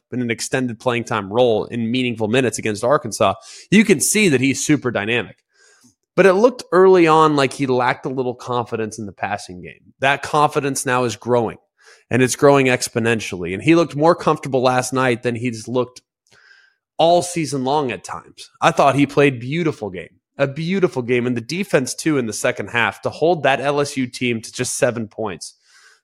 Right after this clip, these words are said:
Very impressive. This team has been a second half team all season long.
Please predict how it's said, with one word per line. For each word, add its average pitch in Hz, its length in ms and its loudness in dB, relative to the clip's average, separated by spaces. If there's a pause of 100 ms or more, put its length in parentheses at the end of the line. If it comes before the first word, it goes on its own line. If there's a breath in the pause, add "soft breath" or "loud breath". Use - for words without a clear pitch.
(120)
Very 135 460 4
impressive. 113 500 -2
This 120 140 -4
team 156 160 0
has 147 140 -2
been 123 140 -2
a 113 40 -4
second 131 320 0
half 120 220 -4
team 135 260 -2
all 123 180 4
season 107 340 -6
long. 123 280 0